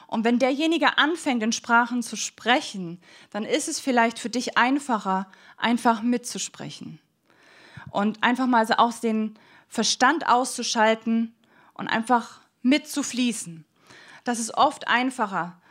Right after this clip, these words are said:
so über seinen Schatten zu springen. Ich möchte jeden von euch ermutigen, das zu nutzen, was Gott uns gegeben hat.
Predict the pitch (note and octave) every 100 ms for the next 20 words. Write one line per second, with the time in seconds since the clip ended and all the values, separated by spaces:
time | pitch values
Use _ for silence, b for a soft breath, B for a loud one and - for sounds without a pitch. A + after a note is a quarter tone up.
0 | b - C4 C4+ F3 G#3+ G#3 G#3 G#3+ -
1 | G#3 F#3 D#3+ D#3 - - C3+ D#3 - _
2 | _ _ _ B B B B B G#3+ B3+
3 | C#4 F4 - E4+ F4 F4 b b A3 B3+
4 | D4+ E4 C#4 B3 A#3 A#3+ - A3+ A#3+ C4+
5 | D4 C#4 G3 F3 F3+ F3+ G#3 - A#3 A3+
6 | B3+ C#4+ - G#3 F3+ F3+ - A3+ A3+ -
7 | A3 - G#3+ G#3+ A3+ G3+ D#3 C3 -